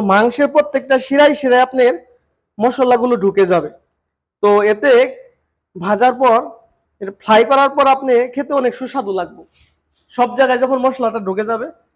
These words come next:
অবশ্যই খেতে আপনার ভালো লাগবে। তো এইভাবে আমি এখন এই প্লেট দিয়ে আপনি রেখে দিব, ঢেকে রেখে দিব পনেরো থেকে বিশ মিনিট। আপনারা ওইভাবে ট্রাই করতে পারেন। তো আমার ফ্রাই দেখতে চাইলে ভিডিওর সাথেই থাকুন।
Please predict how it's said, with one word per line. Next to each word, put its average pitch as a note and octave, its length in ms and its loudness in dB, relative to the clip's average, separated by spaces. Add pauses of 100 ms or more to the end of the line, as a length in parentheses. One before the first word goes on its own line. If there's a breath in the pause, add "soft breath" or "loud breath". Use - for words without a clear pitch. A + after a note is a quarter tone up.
(140)
অবশ্যই A#3+ 420 -2
খেতে A3+ 260 -4
আপনার G#3+ 240 -6
ভালো F3+ 220 -4
লাগবে। G3+ 240 -4 (540)
তো - 20 -8 (180)
এইভাবে C4 360 2
আমি C4+ 160 -2
এখন B3+ 180 -2 (160)
এই G#3+ 80 -2 (260)
প্লেট B3 300 -2
দিয়ে G#3+ 160 0 (960)
আপনি A3+ 280 0 (840)
রেখে A#3+ 300 0
দিব, A3 100 0 (140)
ঢেকে G3 240 0
রেখে A3+ 220 -2
দিব G#3+ 140 -4 (480)
পনেরো A#3 300 0
থেকে F#3 240 -6
বিশ G3 180 -8
মিনিট। E3 180 -12 (1300)
আপনারা G#3 340 0
ওইভাবে G#3 280 2 (400)
ট্রাই F#3+ 160 -2 (100)
করতে G3+ 240 -6
পারেন। G3+ 180 -2 (680)
তো - 0 - (100)
আমার G3 200 -4
ফ্রাই F#3 240 0
দেখতে G3+ 260 -6
চাইলে G3+ 240 -4
ভিডিওর G3+ 280 -4
সাথেই G3 280 -6
থাকুন। G#3 200 -10